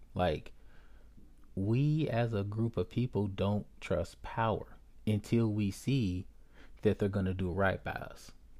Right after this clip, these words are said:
So you in turn have to understand that until you actually show us that you're gonna live up to the agenda that you're setting forth,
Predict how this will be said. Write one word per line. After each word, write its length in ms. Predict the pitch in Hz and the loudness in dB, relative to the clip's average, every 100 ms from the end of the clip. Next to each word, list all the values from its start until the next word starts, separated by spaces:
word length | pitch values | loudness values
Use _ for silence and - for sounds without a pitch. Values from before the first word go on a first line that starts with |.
| - - - - - - - - | -20 -20 -20 -20 -20 -18 -18 -18
So 220 | - 113 101 | -4 0 2
you 320 | 98 131 160 | 4 2 4
in 120 | 135 | 2
turn 400 | - 107 101 92 | 2 0 2 2
have 240 | 104 104 | 2 2
to 100 | - | 0
understand 800 | 95 95 82 - 123 147 101 92 - - - - - - - | -2 -2 -4 -2 0 2 2 -2 -8 -16 -20 -20 -20 -18 -2
that 280 | 95 92 107 | 4 4 2
until 360 | 104 - 127 | -2 2 2
you 240 | 127 123 120 | 4 0 0
actually 480 | 117 120 - 110 98 | 0 0 0 0 0
show 440 | - - 127 123 | 0 2 2 4
us 360 | 90 98 - - - - | 2 -2 -6 -16 -20 -4
that 180 | 101 104 | 0 2
you're 80 | 117 | 4
gonna 220 | 107 104 | 4 4
live 280 | 98 107 120 | 4 4 4
up 180 | 113 - | 2 2
to 140 | 113 | -2
the 200 | 98 92 | 2 2
agenda 480 | 87 90 117 127 101 | 0 0 2 2 4
that 240 | 92 92 | 2 2
you're 80 | 98 | 0
setting 320 | - 98 85 | 0 0 0
forth, 460 | - 113 143 151 | 0 2 2 0